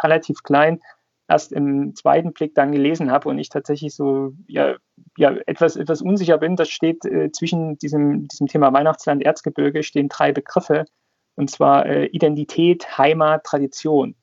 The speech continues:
Und jetzt muss man natürlich wissen, dass das natürlich auch so ein bisschen der Claim von Erzgebirge Aue ist, äh, der, der, der, der Verkaufspunkt, der Marketing-Gag, äh, sozusagen sehr viel auf Tradition, auf,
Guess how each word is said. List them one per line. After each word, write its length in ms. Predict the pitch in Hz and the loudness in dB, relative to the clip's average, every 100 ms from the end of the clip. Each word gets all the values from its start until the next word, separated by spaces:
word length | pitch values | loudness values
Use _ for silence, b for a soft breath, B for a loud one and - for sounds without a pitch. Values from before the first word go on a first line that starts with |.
| - | -8
Und 440 | 147 139 139 - | -4 -2 -4 -6
jetzt 500 | 151 147 - - - 165 | -6 -6 -10 -14 -14 -4
muss 260 | 151 156 | -2 2
man 140 | 185 151 | 4 4
natürlich 440 | 151 160 143 - | 4 2 0 0
wissen, 480 | 170 190 170 165 160 | -4 0 0 -2 0
dass 360 | 147 143 - - - | 0 0 -6 -16 -8
das 180 | 151 - | -6 -4
natürlich 340 | 143 147 151 | 0 0 2
auch 80 | 151 | 0
so 180 | - 151 | 0 0
ein 80 | |
bisschen 220 | 147 - 143 | 0 2 2
der 100 | 135 | 2
Claim 600 | - 147 147 175 175 160 | 2 2 4 4 0 -2
von 180 | 151 | -2
Erzgebirge 640 | 147 151 - 151 143 151 143 | 0 0 0 2 4 4 4
Aue 260 | 156 165 | 4 4
ist, 320 | 165 156 - | 2 -4 -8
äh, 320 | - 151 147 147 - | -6 -2 -2 -4 -4
der, 180 | 151 147 | -6 -4
der, 300 | 151 147 143 | -4 -4 -4
der, 340 | 147 143 143 - b b b _ | -2 -2 -2 -6 b b b _
der 100 | 156 | 0
Verkaufspunkt, 880 | 143 156 - 151 160 - - 165 160 | 2 0 0 2 2 0 -8 -6 0
der 80 | 147 | 2
Marketing-Gag, 1200 | 139 147 160 160 - 160 156 143 151 151 151 - | 2 0 0 -6 -6 -8 -6 -2 2 2 0 -6
äh, 320 | 156 147 147 | -4 -2 -2
sozusagen 800 | 143 147 156 147 143 143 143 143 | -4 -10 -6 0 2 2 0 -4
sehr 180 | 139 151 | 2 2
viel 220 | - 160 | 2 0
auf 140 | 156 - | 0 0
Tradition, 880 | - 151 143 - 147 156 156 156 151 | -4 -4 -4 -6 -2 2 2 2 2
auf, 220 | 143 | 0